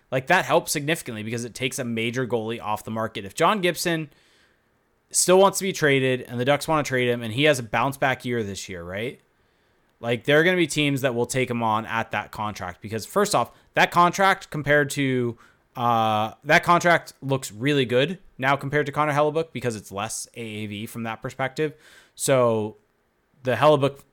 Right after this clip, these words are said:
uh, contract kinda sets the market for an elite goalie. So if Gibson can regain that form at all, it's gonna help out the chances of the Ducks trading him from a, a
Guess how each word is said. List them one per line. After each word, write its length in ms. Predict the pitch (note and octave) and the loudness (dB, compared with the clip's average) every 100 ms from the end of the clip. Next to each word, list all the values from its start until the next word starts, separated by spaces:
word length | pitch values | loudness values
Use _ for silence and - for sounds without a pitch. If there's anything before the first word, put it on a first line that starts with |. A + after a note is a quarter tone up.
| _ | _
uh, 220 | C3 A#2 | -4 -4
contract 420 | G#2+ C#3 C3+ C#3 A#2+ | -2 -2 0 0 -2
kinda 140 | B2 | -4
sets 300 | - C3 B2+ | -2 -2 0
the 100 | B2+ | -4
market 400 | A2+ A2+ C3 D#3 | -2 -2 -2 -4
for 120 | - | -4
an 60 | B2+ | -4
elite 240 | A2+ A#2 | -4 -8
goalie. 300 | - G2+ A#2+ | -8 -6 -4
So 140 | C3+ B2 | -2 -2
if 120 | G2 | -2
Gibson 300 | C3 A2+ B2+ | -4 -4 -6
can 240 | B2 A#2 G#2+ _ _ _ - | -4 -4 -6 _ _ _ -4
regain 540 | C#3+ G3+ C#3 C#3+ D#3+ | 0 2 4 2 4
that 160 | D#3+ A#2 | 0 -2
form 260 | - C#3 B2 | -2 -2 -2
at 80 | - | -2
all, 280 | B2 B2+ A2+ | 2 2 0
it's 100 | - | 0
gonna 140 | B2 | -2
help 260 | F#2+ B2 B2+ | 0 0 2
out 180 | A#2 A#2+ | 0 -2
the 60 | |
chances 440 | G2+ B2 A2+ A2 G#2 | -6 -6 -6 -8 -8
of 100 | G2+ | -6
the 60 | |
Ducks 200 | G#2 F#2+ | -6 -8
trading 340 | - C3 A2+ A#2+ | -8 -4 -4 -2
him 320 | B2+ C#3 C#3+ | -2 -4 -6
from 260 | - C3+ A2 | -6 -4 -4
a, 280 | G#2 G2+ G2+ - | -4 -6 -10 -12
a 300 | A2+ G#2 | -10 -10